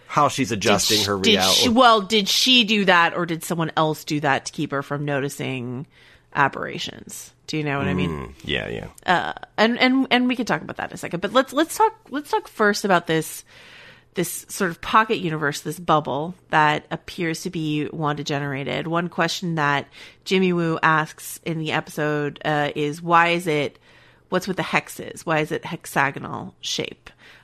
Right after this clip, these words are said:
Speaker 2: 'Cause we get an
Speaker 1: Mm-hmm.
Speaker 2: overhead of the bubble and it's, it's in a hex shape. And, um, and, uh, so, so one easy answer is that because Wanda made it and her powers in the comics are called hex powers.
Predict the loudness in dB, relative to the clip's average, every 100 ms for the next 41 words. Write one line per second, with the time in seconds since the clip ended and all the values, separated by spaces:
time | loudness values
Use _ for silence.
0 | -8 -2 2 2 2 0 0 2 2 4
1 | 2 2 2 2 0 -4 -4 -10 -10 -10
2 | -6 -6 -8 -8 -10 -10 -14 -8 -2 2
3 | 2 2 2 2 -2 -10 -14 -20 -20 -20
4 | -20 -20 _ -2 2 4 4 2 0 0
5 | 2 2 0 2 2 2 -2 0 2 6
6 | 6 4 0 2 2 6 6 4 2 0
7 | 4 2 2 -6 -4 2 4 6 6 8
8 | 6 6 4 2 0 _ -20 -20 _ 0
9 | 2 2 2 -2 2 4 4 0 -4 0
10 | 0 -2 -6 -2 -2 0 -4 -4 -2 0
11 | 0 -2 -6 -14